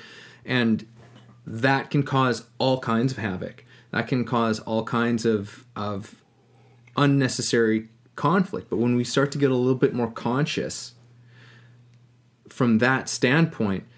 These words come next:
suddenly there's transformation. There is healing. There is all kinds of extraordinary things that,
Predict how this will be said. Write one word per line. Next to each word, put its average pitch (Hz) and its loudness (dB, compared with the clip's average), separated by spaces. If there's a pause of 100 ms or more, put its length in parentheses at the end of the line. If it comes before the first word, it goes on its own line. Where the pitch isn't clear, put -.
(160)
suddenly 135 2
there's 113 2
transformation. 107 -2 (460)
There 110 2
is 107 -2
healing. 147 2 (320)
There 117 2
is 101 0 (140)
all 143 2
kinds 131 0
of 107 0 (180)
extraordinary 123 2
things 117 -2 (220)
that, 113 -2